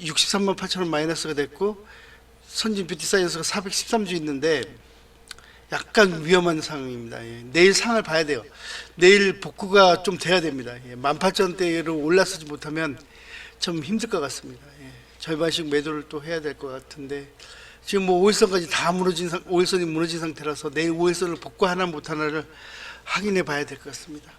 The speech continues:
음, 아, 그동안 참 수익 많았었는데요. <laughs> 에휴,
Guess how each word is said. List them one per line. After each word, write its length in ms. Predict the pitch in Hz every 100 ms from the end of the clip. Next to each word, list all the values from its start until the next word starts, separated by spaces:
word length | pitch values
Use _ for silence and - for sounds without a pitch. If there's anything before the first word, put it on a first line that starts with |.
| - - - _ _ 160
음, 280 | 151 147 151 147 -
아, 300 | 151 165 165
그동안 280 | 160 180 165
참 320 | - 160 156 127 - - - - - - -
수익 300 | - 233 190
많았었는데요. 720 | 156 151 160 160 143 131 123 127 -
<laughs> 1500 | 156 - - - - - - - - - - - - - 196
에휴, 160 | 165